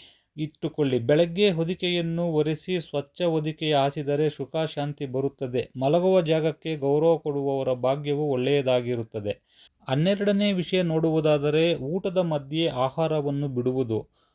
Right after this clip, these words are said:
ಆಹಾರವನ್ನು ದೇವತೆಯಂತೆ ಗೌರವಿಸಬೇಕು. ಅರ್ಧಕ್ಕೆ ಬಿಟ್ಟರೆ ಅದು ಅನ್ನದ ಅವಮಾನ. ಇದರಿಂದ ಭಾಗ್ಯವು ಅರ್ಧಕ್ಕೆ ಮುಗಿಯುತ್ತದೆ.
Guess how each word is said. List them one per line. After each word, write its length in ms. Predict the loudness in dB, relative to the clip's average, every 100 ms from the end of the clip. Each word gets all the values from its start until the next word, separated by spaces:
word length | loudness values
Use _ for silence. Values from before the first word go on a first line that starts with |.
| _ _
ಆಹಾರವನ್ನು 840 | -2 2 4 4 4 2 -2 -4 -2
ದೇವತೆಯಂತೆ 720 | -2 -2 -4 -4 -6 -4 -6
ಗೌರವಿಸಬೇಕು. 1000 | 0 2 2 0 -2 -6 -2 -4 -4 -10 -2
ಅರ್ಧಕ್ಕೆ 520 | -2 2 0 0 -6
ಬಿಟ್ಟರೆ 520 | -4 -6 -4 -2 0
ಅದು 240 | 0 0 0
ಅನ್ನದ 400 | 0 -2 0 0
ಅವಮಾನ. 540 | 2 2 2 0 0 -2 -6 _ _ _ -4
ಇದರಿಂದ 400 | 2 4 4 4
ಭಾಗ್ಯವು 720 | 4 6 4 4 -2 2 2
ಅರ್ಧಕ್ಕೆ 520 | 2 0 -2 -2 -4
ಮುಗಿಯುತ್ತದೆ. 800 | -4 -4 -2 -4 -4 -4 -2